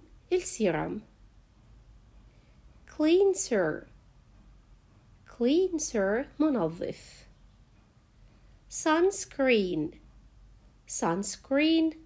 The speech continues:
واقي الشمس. Antioxidants. Antioxidants، مضادات الأكسدة. Hyaluronic acid. Hyaluronic acid،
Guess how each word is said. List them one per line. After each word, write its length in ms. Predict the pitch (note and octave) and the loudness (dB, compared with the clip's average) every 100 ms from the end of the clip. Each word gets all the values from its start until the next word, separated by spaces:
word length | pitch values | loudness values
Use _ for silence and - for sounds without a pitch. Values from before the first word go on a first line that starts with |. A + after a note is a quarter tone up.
| - | -6
واقي 400 | D4 D#4+ - G3+ | 0 0 -2 -6
الشمس. 760 | F#3 - G3+ C3 - - - - - _ _ _ - _ _ _ _ - - _ - - | -6 -6 -6 -6 -8 -10 -12 -14 -20 _ _ _ -20 _ _ _ _ -20 -20 _ -20 -2
Antioxidants. 1500 | F3 F#3 A3 D#4 - C4 - - - - - - - - - _ _ _ _ _ _ _ _ _ - | 0 2 0 -2 0 -2 -2 -4 -4 -4 -10 -8 -8 -8 -12 _ _ _ _ _ _ _ _ _ 0
Antioxidants، 1500 | F#3 F3+ F3+ D4+ - G#3 A#3+ - D#4+ C4 D#4 E4+ E4+ - - - | 2 2 0 -2 0 -4 -6 -4 -2 0 2 2 0 -8 -10 -2
مضادات 720 | C#4 A#3+ G#3+ E3+ G3 C#4 - | 0 2 0 0 -2 0 -2
الأكسدة. 760 | D#4+ D4+ D4+ - G3+ D#3 - - _ _ _ _ _ _ _ _ _ _ _ | -2 -4 -6 -6 -4 -4 -8 -14 _ _ _ _ _ _ _ _ _ _ _
Hyaluronic 880 | A#3+ A#3 A3+ G#3 F#3+ F#3+ G#3 A#3 A#3 - | -2 2 2 2 2 4 2 0 -6 -4
acid. 440 | F3 D#3+ - A#2 G#3+ - _ _ - _ _ _ _ | -4 -4 -6 -8 -12 -20 _ _ -20 _ _ _ _
Hyaluronic 840 | A3 F#3+ F#3+ A3 A3+ F3 E3 G#3 - | -2 0 2 2 2 2 0 -2 -4
acid، 560 | B3 D4+ - D3+ D3+ | -2 -2 -2 -4 -6